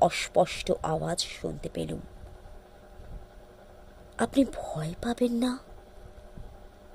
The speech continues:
লেপের মধ্যে থেকেও হাত পা ঠান্ডা হয়ে গিয়েছিল। বললুম,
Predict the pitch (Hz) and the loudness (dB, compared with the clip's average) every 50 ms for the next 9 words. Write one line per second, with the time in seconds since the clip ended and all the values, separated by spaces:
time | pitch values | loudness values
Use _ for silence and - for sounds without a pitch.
0 | - - - - - - - - - - - - - - - - 302 220 247 254 | -20 -20 -20 -20 -20 -20 -20 -18 -16 -16 -14 -14 -14 -8 4 12 12 12 12 12
1 | - 302 311 302 254 202 185 180 180 - - - 202 185 - - 190 165 - - | 12 10 10 10 10 10 10 10 10 8 6 6 6 6 6 6 2 2 4 8
2 | 180 185 190 196 202 208 190 - - - 147 156 180 190 - - - - - 165 | 10 12 12 12 12 12 10 6 0 -6 -4 -2 -2 -2 -2 -4 -6 -2 0 2
3 | 160 165 170 180 185 - - - - 143 156 156 160 156 170 - 160 156 147 - | 4 6 6 4 4 2 0 -2 -2 0 6 10 10 10 10 10 8 6 6 6
4 | 156 156 156 - - 170 151 135 127 - - - - - - - - - - - | 2 2 2 4 4 4 4 4 2 0 -4 -14 -18 -18 -20 -20 -20 -18 -18 -18
5 | - - - - - - - - - - - - - - 247 262 262 277 277 | -18 -18 -18 -18 -18 -16 -16 -18 -16 -14 -14 8 12 12 12 12 12 12 12